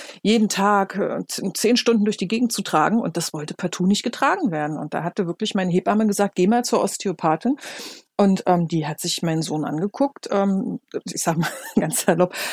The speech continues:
ein bisschen hin und her gerückt und, äh, von dem Tag an, äh, schrie er nicht mehr, als ich ihn dann tatsächlich tragen wollte. Also es hat bei uns einen ganz, ganz großen Wandel gebracht und das war auch wirklich ursächlich auf diesen Termin zurückzuführen. Insofern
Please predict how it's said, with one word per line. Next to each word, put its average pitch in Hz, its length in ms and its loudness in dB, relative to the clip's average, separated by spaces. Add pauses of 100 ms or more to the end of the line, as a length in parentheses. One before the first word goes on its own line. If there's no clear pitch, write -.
(120)
ein 185 100 4
bisschen 208 240 4
hin 208 160 4
und 190 160 2
her 156 100 2
gerückt 196 420 0
und, 202 220 0
äh, 185 160 0
von 180 240 0
dem 170 220 2
Tag 165 340 -4
an, 269 260 0
äh, 202 240 0
schrie 196 300 -2
er 190 80 0
nicht 247 220 -2
mehr, 202 120 2
als 170 200 -2
ich 160 100 -8
ihn 165 80 -6
dann 160 140 -4
tatsächlich 160 440 -6
tragen 160 380 -8
wollte. - 220 -10
Also 151 100 -6
es - 100 -8
hat - 140 -6
bei 175 100 0
uns 208 160 -2
einen 190 120 0
ganz, 190 160 -2
ganz 208 220 -6
großen 196 340 0
Wandel 202 260 2
gebracht 165 540 0
und 180 240 -2 (240)
das - 180 0
war 170 100 2
auch 175 180 -2
wirklich 240 340 0
ursächlich 220 440 2
auf 214 100 0
diesen 208 200 2
Termin 202 320 4
zurückzuführen. 208 640 0
Insofern 185 420 0